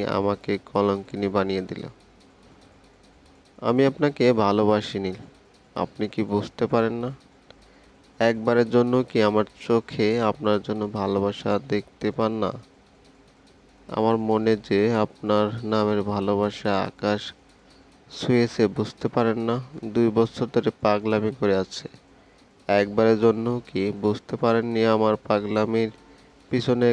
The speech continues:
কারণটা কি হতে পারে? সেদিন বিকেলে আপনাকে ভালোবাসি বলতে গিয়েছিলাম, আপনার ভয়ে পড়ে মিথ্যে বলেছি। আজকে হয়তো ভালোবাসি বলার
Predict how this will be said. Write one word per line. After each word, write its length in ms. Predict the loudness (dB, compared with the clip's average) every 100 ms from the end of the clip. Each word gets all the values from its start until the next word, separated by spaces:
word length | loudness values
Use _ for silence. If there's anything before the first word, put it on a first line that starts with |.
| 2
কারণটা 400 | 2 2 0 -4
কি 160 | -4 -2
হতে 240 | -2 0 -2
পারে? 180 | -2 -6 -8 -14
সেদিন 320 | -6 -2 -2 -2 -2
বিকেলে 380 | -2 0 0 0 -2 -12 -20 -20 -20 -20 -2
আপনাকে 440 | -2 -2 -6 -4 -2 0
ভালোবাসি 460 | 2 4 2 0
বলতে 380 | 0 0 0 -2 -4 -4
গিয়েছিলাম, 500 | -4 -6 -6 -8 -8 -10 -16 _ -20 _ -20 _ -20 -20 -20 _ -20 _ _ -20 _ _ -20 -20 -20 _ _ -20 -20 -20 _ _ -20 -20 -20 _ -8
আপনার 260 | 0 2 4
ভয়ে 200 | 4 4 4
পড়ে 200 | 4 4 4 4
মিথ্যে 460 | 2 -2 _ 0 4
বলেছি। 400 | 4 4 2 0 2 2 0
আজকে 300 | -2 -2 0 2
হয়তো 260 | 0 2 2 4
ভালোবাসি 440 | 4 2 0 0
বলার 300 | 2 4 2